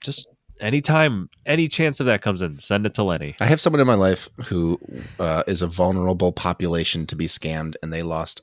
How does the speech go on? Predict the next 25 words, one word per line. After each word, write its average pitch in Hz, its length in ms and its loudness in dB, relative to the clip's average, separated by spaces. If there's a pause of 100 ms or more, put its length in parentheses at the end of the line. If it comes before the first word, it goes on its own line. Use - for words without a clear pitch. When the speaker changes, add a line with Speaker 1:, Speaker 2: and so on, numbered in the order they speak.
Speaker 2:
a - 140 -8 (100)
ton 80 680 -6
of 85 140 -8
money 78 280 -8
to - 120 -8
scammers - 560 -8 (300)
about - 220 -8
six - 220 -8
months 71 200 -10
ago, - 300 -10
and 85 140 -4
it 78 60 -2
was 101 100 -2
heartbreaking. - 640 -4
And 85 100 -6
I 87 60 -2
just, 117 320 -2 (480)
I 90 80 0
think 131 340 0
this 135 180 4
is 104 200 2
a, 113 160 0 (100)
the 104 140 0
perfect - 760 0 (460)
chaotic 117 680 0